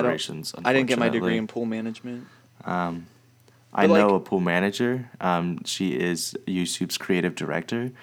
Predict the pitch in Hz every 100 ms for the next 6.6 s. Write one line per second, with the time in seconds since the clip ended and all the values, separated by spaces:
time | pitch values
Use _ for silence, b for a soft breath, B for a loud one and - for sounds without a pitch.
0 | B 135 202 - - - 92 90 87 85
1 | - - 87 90 95 98 - 101 104 104
2 | - - 131 123 117 120 _ _ 135 127
3 | 131 123 131 - _ - 95 87 85 82
4 | - - _ _ _ _ _ _ _ -
5 | 98 101 98 92 92 95 90 - - 101
6 | 95 87 87 - 123 113